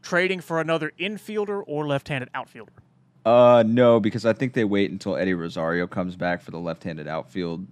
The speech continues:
Speaker 2: spot, uh, and, you know, they've got a crowded outfield as is. Um, infielder maybe, but it's gonna need to be at the right, you know, price because it's gonna need to, you know, if it were a big move, it'd need to be better than Orlando Arcia. Um, and right now, Phil Gosselin's kinda taking a spot, and they can rotate whoever, and that spot's really not gonna play.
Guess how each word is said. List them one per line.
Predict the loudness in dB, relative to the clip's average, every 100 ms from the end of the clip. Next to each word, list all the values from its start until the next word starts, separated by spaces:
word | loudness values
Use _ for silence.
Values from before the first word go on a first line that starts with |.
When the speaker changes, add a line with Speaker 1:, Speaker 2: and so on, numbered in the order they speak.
| _
Speaker 2:
spot, | -10 -2 0 0 -2
uh, | -4 -2 -2 -4 -6
and, | -10 -10 -12 -12
you | -6
know, | -6
they've | -6 -4
got | -4
a | -4
crowded | -4 -4 -4
outfield | -4 -6 -8 -6
as | -6 -8 -12
is. | -8 -4 -6 -8 _ _ _ 0
Um, | 2 2 0
infielder | 0 -2 2 4 4 2
maybe, | 0 0 2 2 2
but | 0 -4
it's | -6 -6
gonna | -4
need | -2 -2
to | -2
be | -2
at | -2
the | -4
right, | -6 -6 -6 _ -12
you | -10
know, | -10
price | -12 -4 -2 -2 -6
because | -14 -14 -14
it's | -14
gonna | -8 -8
need | -6 -8 -10
to, | -8 -8
you | -8
know, | -8
if | -10 -10
it |
were | -10 -10
a |
big | -6 -6
move, | -4 -6 -8
it'd | -10
need | -10 -10
to |
be | -8
better | -8 -6 -6
than | -8
Orlando | -10 -10 -10 -10 -10 -4
Arcia. | -4 -4 -8 -6 -4 -6 -6
Um, | -8 -10 -10
and |
right | -8 -6
now, | -6 -10
Phil | -8 -10
Gosselin's | -6 -4 -4 -8 -12
kinda | -10 -10
taking | -8 -8 -6 -8
a |
spot, | -12 -8 -4 -4
and | -6
they | -14
can | -12
rotate | -12 -10 -10 -10
whoever, | -10 -10 -10
and | -12 -12
that | -14
spot's | -4 -4 -4
really | -10 -10
not | -10 -12
gonna | -14
play. | -6 0 2 0